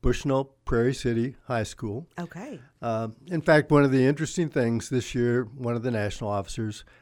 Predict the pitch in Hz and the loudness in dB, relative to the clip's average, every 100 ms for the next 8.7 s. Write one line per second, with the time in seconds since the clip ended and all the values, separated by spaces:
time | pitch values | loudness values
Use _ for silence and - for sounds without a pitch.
0 | _ 113 104 - 123 104 104 - 117 113 | _ -10 -10 -10 -8 -6 -2 0 2 0
1 | - 113 101 107 - _ - 104 98 90 | -2 -4 -4 -8 -16 _ -8 -6 -6 -8
2 | 87 _ _ _ _ _ _ _ _ _ | -12 _ _ _ _ _ _ _ _ _
3 | _ _ 107 95 92 92 98 110 113 175 | _ _ -12 -10 -10 -14 -14 -4 4 6
4 | 214 131 107 113 110 143 175 117 107 - | 6 2 -2 -2 0 0 0 -2 -6 -6
5 | 120 98 95 170 202 95 - _ _ _ | -6 -6 -6 -6 -6 -10 -12 _ _ _
6 | _ _ 135 117 139 165 165 156 - 185 | _ _ -4 4 6 6 4 2 2 2
7 | 175 175 170 - 143 202 180 131 104 101 | 2 2 0 -2 -2 -2 -2 -4 -4 -6
8 | 95 107 101 101 113 95 131 | -8 -8 -8 -8 -8 -8 -12